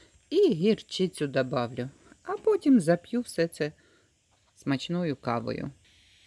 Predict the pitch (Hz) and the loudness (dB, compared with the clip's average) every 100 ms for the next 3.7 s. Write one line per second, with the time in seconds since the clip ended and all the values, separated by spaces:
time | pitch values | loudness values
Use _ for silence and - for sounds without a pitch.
0 | - _ _ - _ _ _ 180 - 190 | -20 _ _ -20 _ _ _ -6 0 2
1 | 180 170 226 180 147 151 _ _ - - | 2 2 0 0 -4 -6 _ _ -8 0
2 | 190 170 180 160 135 - 160 - - 127 | 2 4 4 4 -2 -4 -4 -4 -8 -12
3 | - 139 127 - 208 302 | -8 -8 -6 -6 -6 -8